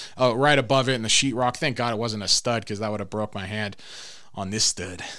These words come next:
Um, no, uh, so I'm going to this weekend. Uh, I gotta re-sheetrock everything, and, um, uh, I think Kyle's gonna come over and help me. Maybe we'll do a how-to video or something. But how-to videos are so awesome because,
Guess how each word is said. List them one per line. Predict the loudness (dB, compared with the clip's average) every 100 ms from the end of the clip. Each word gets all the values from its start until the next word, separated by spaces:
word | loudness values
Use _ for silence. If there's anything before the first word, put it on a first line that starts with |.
| -6 0
Um, | 2 4 0 -4 -10 -12 0
no, | 4 4
uh, | 4 4 4 0 -2
so | 2 6 8 8 8 2 -12 -18 -18 -18 -18 -4
I'm | 0 2
going | 4 4 4 2
to | 2 4 4 2
this | 4 4
weekend. | 4 2 4 2 2 0 0 -2
Uh, | -2 0 0 -2 -4 -8 -6
I | -2
gotta | 0 0 -2 -2
re-sheetrock | 2 4 4 4 2 2 2
everything, | -2 -2 -2 -2 -2 -2
and, | -4 -8 -8
um, | -6 -4 -4 -6 -10 -14 -18 -18 -18 -18 -18 -16 -12 -12 -8
uh, | -6 -4 -4 -4
I | -4
think | -4
Kyle's | -2 0 0 -2
gonna | -4
come | -6 -4
over | -4 -4
and |
help | -4 -6
me. | -6
Maybe | -8 -8
we'll | -10 -8
do | -8
a | -6
how-to | -6 -4 -6
video | -4 -6 -6
or | -4
something. | -6 -6 -8 -8 -6
But | -6 -6 -12 -14 4
how-to | 4 6 2
videos | 2 2 2
are | 2
so | 2 4
awesome | 4 4 2
because, | 0 2 2